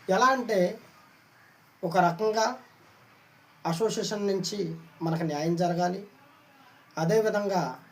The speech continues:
ప్రమాద బీమా నుంచి మనకు న్యాయం జరగాలి, అలాగే ఓనర్ గారి దగ్గర నుంచి ఆ వెహికల్ ఇన్సూరెన్స్ క్లెయిమ్ ఉంటుంది.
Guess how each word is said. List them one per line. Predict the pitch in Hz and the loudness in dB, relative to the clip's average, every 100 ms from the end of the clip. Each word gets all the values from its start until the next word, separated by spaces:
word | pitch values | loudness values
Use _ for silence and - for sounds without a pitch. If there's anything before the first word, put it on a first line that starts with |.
| - - - - - - - - | -20 -20 -20 -20 -20 -20 -20 -6
ప్రమాద | - 175 202 | 0 2 4
బీమా | 185 160 165 190 | 2 2 2 2
నుంచి | 196 165 175 160 156 | 0 -2 -2 -6 -6
మనకు | 160 147 | -8 -6
న్యాయం | 143 139 165 | -6 -4 -2
జరగాలి, | 165 160 160 165 165 - - - 147 | -2 -2 -4 -4 -6 -12 -20 -12 -2
అలాగే | 180 202 202 151 - - - - _ _ - 170 | 2 2 2 -2 -4 -18 -20 -20 _ _ -8 2
ఓనర్ | 170 202 226 214 185 | 4 4 2 0 0
గారి | 190 180 | 0 0
దగ్గర | 175 175 | 0 0
నుంచి | 180 165 170 151 - 190 165 - - | -2 -4 -6 -8 -12 -14 -16 -16 -8
ఆ | 156 | -4
వెహికల్ | 143 156 202 214 | 0 0 -2 -2
ఇన్సూరెన్స్ | 190 165 185 180 - | -4 -4 -4 -4 -6
క్లెయిమ్ | 156 151 147 | -6 -6 -6
ఉంటుంది. | 123 - 85 | -10 -16 -18